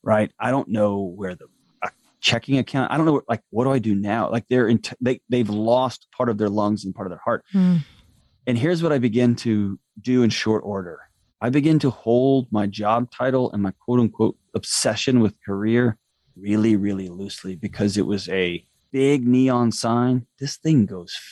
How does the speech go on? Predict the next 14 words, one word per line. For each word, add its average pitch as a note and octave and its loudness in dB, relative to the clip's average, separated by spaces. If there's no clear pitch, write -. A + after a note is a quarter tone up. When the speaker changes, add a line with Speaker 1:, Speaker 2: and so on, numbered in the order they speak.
Speaker 1:
fast. E2 -14
Speaker 2:
Yeah. E3+ 2
Speaker 1:
And G#2 2
here's C#3 2
the D3+ -6
question B2 -2
that A2+ 2
I G#2+ -2
was G#2+ -8
forced - -2
to - -10
answer. F#2+ -12
"Dude, D#3 2
who F#3+ 2